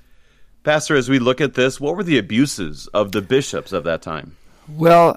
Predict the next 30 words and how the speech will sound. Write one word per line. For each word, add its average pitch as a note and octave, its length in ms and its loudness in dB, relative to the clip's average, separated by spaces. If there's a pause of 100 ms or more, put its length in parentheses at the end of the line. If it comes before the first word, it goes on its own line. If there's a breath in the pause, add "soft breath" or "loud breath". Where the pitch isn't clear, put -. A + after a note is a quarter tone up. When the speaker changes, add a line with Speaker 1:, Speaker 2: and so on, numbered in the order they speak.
Speaker 2:
I, D#3 300 4
I D#3+ 60 2
mean, D#3+ 180 2
I C#3+ 80 6
think F3+ 260 -2
when C#3 140 4
he C3 80 4
refers A#2+ 380 0
to A2 100 -8
the G#2+ 80 -2
bishops, G#2 560 -2
which B2 200 -4
cuts A#2+ 220 0
pretty A2 320 -4
close C3 320 -2
to A#2 100 -2
home B2 220 0
for - 140 -4
you A#2 160 2
and G#2+ 120 0
me, C#3+ 140 0
especially G#2+ 520 -2
as G#2+ 120 -4
district - 340 -6
Speaker 1:
<laughs> - 20 -18
Speaker 2:
presidents, C3 580 -2
Speaker 1:
Oh, - 40 -20
Speaker 2:
because A2 360 -2
our, B2 200 0
Speaker 1:
man, F#2 60 -8